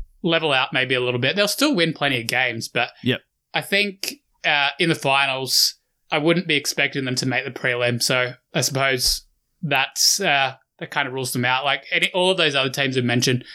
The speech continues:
Speaker 1: I wouldn't be surprised if any of them made the prelim. So
Speaker 2: Yeah.
Speaker 1: that gives them my vote there, I suppose.
Speaker 2: Yeah, and I think with Carlton, I, I just feel like they're about a year off being a fully fledged contender. I think you gotta go through this kind of patch where,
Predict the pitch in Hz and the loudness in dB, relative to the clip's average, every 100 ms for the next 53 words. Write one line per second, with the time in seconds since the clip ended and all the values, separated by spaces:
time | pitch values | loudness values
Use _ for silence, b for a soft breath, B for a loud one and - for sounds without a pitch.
0 | B B - 143 131 127 - 143 131 131 | B B 2 2 4 0 -2 -2 0 0
1 | - 170 139 135 127 123 123 120 123 123 | -2 -2 0 0 0 0 2 0 -2 -2
2 | 131 123 127 123 - 127 123 B B - | -2 0 0 2 2 2 0 B B 0
3 | 131 101 - 147 139 135 127 135 131 127 | 0 0 -2 -2 0 -2 0 2 2 2
4 | 143 120 123 139 131 120 - 147 - _ | 0 0 0 0 0 0 0 -2 -4 _
5 | _ _ _ _ _ _ 185 196 196 190 | _ _ _ _ _ _ 2 4 4 2
6 | 190 190 214 226 - _ - 143 - 127 | 0 0 2 0 0 _ -2 0 2 2
7 | 123 127 123 131 135 - _ - _ 185 | 2 2 2 2 0 -4 _ -20 _ 6
8 | 185 185 175 165 147 127 139 131 104 117 | 6 6 4 4 4 4 4 4 2 4
9 | 123 117 113 - 131 120 120 110 - _ | 4 2 -2 0 4 4 4 0 -4 _
10 | - - 147 127 117 - 127 104 - 113 | -20 0 4 6 4 0 -2 -2 0 -2
11 | 95 117 107 101 98 131 127 131 117 120 | 0 0 0 -2 0 2 4 2 2 2
12 | 113 - 117 113 120 - 131 113 - 123 | 0 2 2 4 2 2 0 0 0 -2
13 | 113 - 120 110 107 | -2 0 2 4 0